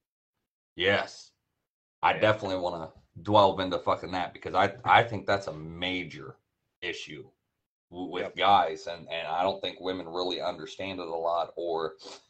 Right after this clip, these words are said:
Speaker 1: 'cause man, men don't fucking express it. We don't, we just don't express it. Like,
Speaker 2: We weren't,
Speaker 1: it's not
Speaker 2: we weren't
Speaker 1: there,
Speaker 2: taught
Speaker 1: like,
Speaker 2: to.
Speaker 1: right. Ah, we got one male on here.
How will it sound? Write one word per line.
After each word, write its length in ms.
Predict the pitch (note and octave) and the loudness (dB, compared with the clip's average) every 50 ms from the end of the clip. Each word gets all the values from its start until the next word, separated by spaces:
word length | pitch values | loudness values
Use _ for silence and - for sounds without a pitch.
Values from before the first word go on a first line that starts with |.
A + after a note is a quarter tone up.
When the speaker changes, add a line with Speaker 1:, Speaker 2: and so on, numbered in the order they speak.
| _ _ | _ _
Speaker 1:
'cause 140 | - - A#2+ | -4 -2 0
man, 340 | C3+ C3+ C#3+ E3 - C3+ C#3 | 2 4 4 4 4 2 2
men 220 | D3+ E3+ G3 G3 | 4 4 6 8
don't 200 | F#3 F#3 F#3 F#3 - | 10 10 10 10 8
fucking 260 | F3+ F3 - F3+ E3 | 4 4 4 0 -4
express 460 | D#3 - - - F#3 - - - - | -6 -6 0 2 2 2 2 0 -6
it. 120 | - - _ _ _ _ _ _ _ _ _ _ _ _ _ _ _ _ | -14 -18 _ _ _ _ _ _ _ _ _ _ _ _ _ _ _ _
We 100 | - G2+ | 0 2
don't, 160 | B2 D3 C3+ A#2+ | 2 2 2 2
we 100 | C3+ C#3 | 0 -2
just 160 | C3+ - - | -2 -2 -2
don't 220 | - D#3 D#3 D3+ D3 | 0 0 2 0 -2
express 440 | C#3+ - - - D3+ D3+ - - - | -4 -4 0 2 2 2 2 0 -6
it. 120 | - - _ _ _ _ | -14 -18 _ _ _ _
Like, 400 | - F2 E2+ E2+ - - - _ _ _ _ _ | -4 -2 -2 -2 -4 -6 -12 _ _ _ _ _
Speaker 2:
We 100 | - B2+ | -8 -6
weren't, 220 | D3 F3+ G3+ - - _ | -4 -4 -6 -6 -8 _
Speaker 1:
it's 160 | G#2 - - | -10 0 6
not 160 | B2+ B2 D3+ | 6 6 8
Speaker 2:
we 40 | E3+ | 6
weren't 80 | F#3+ B2+ | 4 4
Speaker 1:
there, 80 | B2+ - | 4 2
Speaker 2:
taught 120 | D#3+ F#3+ | 2 0
Speaker 1:
like, 180 | F#3 E2 E2 - | 0 0 -2 -4
Speaker 2:
to. 160 | - - - - - - _ _ _ - - - - - _ _ _ _ - | -6 -10 -12 -14 -18 -20 _ _ _ -20 -20 -20 -20 -20 _ _ _ _ 0
Speaker 1:
right. 340 | G#2+ G2+ - A2 - - - _ _ _ - - - _ _ _ _ _ _ _ _ _ _ _ _ _ _ _ _ _ _ _ _ _ _ _ _ _ _ _ _ _ _ _ _ _ _ _ _ _ _ _ _ _ _ _ _ _ _ _ _ _ _ _ _ - | 2 4 4 2 0 -4 -10 _ _ _ -20 -20 -20 _ _ _ _ _ _ _ _ _ _ _ _ _ _ _ _ _ _ _ _ _ _ _ _ _ _ _ _ _ _ _ _ _ _ _ _ _ _ _ _ _ _ _ _ _ _ _ _ _ _ _ _ 2
Ah, 360 | A#2 B2+ C#3+ - - - - F#2+ | 4 4 6 4 4 2 -4 -4
we 140 | F#2 G2+ A2 | -2 2 6
got 160 | B2+ C3 A#2 A2+ | 8 8 8 10
one 200 | D3 E3 D3+ C3 | 10 10 10 8
male 440 | A#2 A2+ A2 A2 A2 A2 - - - | 6 6 8 8 8 6 4 0 2
on 200 | G#2 G#2+ A2 G#2+ | 4 4 6 6
here. 380 | G#2+ G#2+ A2 A2 A2+ A2+ - | 4 2 2 0 0 -2 -6